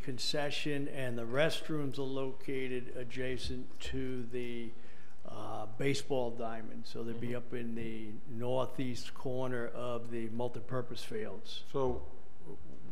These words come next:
Speaker 2: I know they were originally, the bathrooms are on the south end of the property. Why did,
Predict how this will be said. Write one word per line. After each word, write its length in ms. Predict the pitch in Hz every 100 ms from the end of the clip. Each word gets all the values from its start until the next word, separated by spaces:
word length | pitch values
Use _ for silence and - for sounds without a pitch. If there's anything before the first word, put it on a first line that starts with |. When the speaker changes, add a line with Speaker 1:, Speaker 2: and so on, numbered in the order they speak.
| - -
Speaker 2:
I 100 | 143
know 160 | 151 160
they 100 | 156
were 220 | 135 131
originally, 400 | 135 127 135 120
the 60 |
bathrooms 480 | 104 127 123 117 101
are 60 | 117
on 80 | 104
the 80 | 92
south 360 | - 131 135
end 120 | 117 92
of 60 |
the 60 | 87
property. 440 | - 95 95 101
Why 200 | 98 120
did, 120 | 127